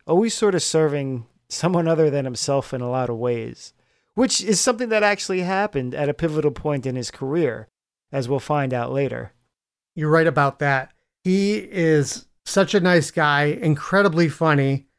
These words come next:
Speaker 2: and has such a storied career that was really a treat to finally get on record here.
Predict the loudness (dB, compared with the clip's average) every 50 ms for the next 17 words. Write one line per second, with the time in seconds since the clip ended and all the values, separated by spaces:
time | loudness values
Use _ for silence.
0 | _ _ _ _ _ -2 0 2 4 4 4 2 2 -2 -6 _ _ _ _ -2
1 | 2 2 2 2 0 0 2 2 2 2 0 -2 -2 0 2 4 4 4 2 0
2 | -2 -4 -2 0 2 4 4 2 2 2 0 2 2 0 0 -4 _ _ _ _
3 | _ _ _ _ -10 -4 2 4 6 6 4 2 -2 -10 -8 0 4 6 6 6
4 | 6 4 2 0 -2 -4 -4 -2 0 0 0 0 -4 _ _ -10 -4 -2 0 0
5 | 0 0 -2 -6 -8 -12 _ _ _ _ _ 0 2 2 4 4 4 4 2 2
6 | 0 -2 -6 -10 _ _ _ _ _ 0 2 4 4 4 2 2 0 -2 0 -2
7 | -4 -6 -4 -6 -6 -6 -8 -8